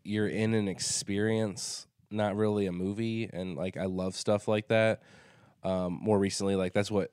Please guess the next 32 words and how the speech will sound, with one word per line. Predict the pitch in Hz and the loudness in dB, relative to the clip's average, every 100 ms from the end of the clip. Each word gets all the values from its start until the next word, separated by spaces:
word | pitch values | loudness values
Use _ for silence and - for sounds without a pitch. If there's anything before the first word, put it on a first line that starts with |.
| - | -8
Phantom | - 104 101 92 | 0 0 2 -4
Thread | - 90 95 101 | -4 -2 -2 0
felt | 104 95 | 2 2
like | 101 - | 2 0
to | 107 | -4
me | 101 | -4
last | 82 85 - | -4 -6 -4
year. | 107 107 | -2 -2
It | 98 | -2
just | 107 | -2
felt | - 107 | 2 4
like | 101 - - | 4 0 -4
I, | 95 | -6
we | 90 104 | -2 -2
just | 101 - | -2 -2
let | 101 95 | -2 0
that | 104 95 | 0 0
movie, | 98 92 92 - - - | -2 -2 -6 -6 -14 -12
like, | 98 98 | -8 -6
it | 107 | -4
just | 107 - | -4 -4
oozed | 98 101 95 | -4 -2 -2
over | 87 87 104 | -2 -2 -2
me | 110 107 | 0 -2
rather | 101 95 92 | 0 0 0
than, | 90 92 90 | -2 -4 -6
like, | 82 - | -6 -8
I | 95 | -6
felt | 92 | -4
like | 85 92 | -4 -4
I | |
was | 85 82 | -6 -6